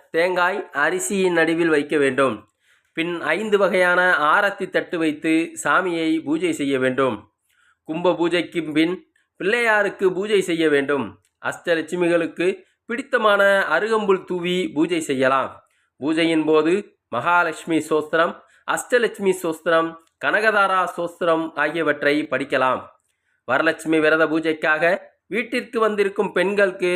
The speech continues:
மஞ்சள் கயிறு, தேங்காய், குங்குமம் கொடுக்க வேண்டும். நெய்வேத்தியமாக தெய்வத்திற்கு கொழுக்கட்டை படைக்கலாம்.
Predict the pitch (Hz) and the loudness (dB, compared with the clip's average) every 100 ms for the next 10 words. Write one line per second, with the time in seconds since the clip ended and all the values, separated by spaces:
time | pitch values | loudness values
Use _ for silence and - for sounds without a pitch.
0 | 180 131 143 180 202 - 175 170 170 170 | 0 0 0 0 -2 -2 -2 0 -2 -2
1 | 170 - 160 185 170 170 170 - 165 190 | -6 -4 -2 0 0 0 -4 -12 -8 -2
2 | 196 180 175 160 151 151 170 139 127 135 | 2 2 0 -2 -4 0 2 2 0 -4
3 | 101 - _ _ _ - 151 190 185 180 | -6 -14 _ _ _ -4 0 0 0 2
4 | 180 170 165 170 170 170 143 160 185 180 | 2 4 2 2 2 0 0 0 0 -2
5 | 165 - 165 165 160 - 151 180 196 - | -6 -4 -4 -2 -4 -2 -2 0 0 2
6 | 160 160 151 135 135 135 135 | 2 2 2 0 2 2 0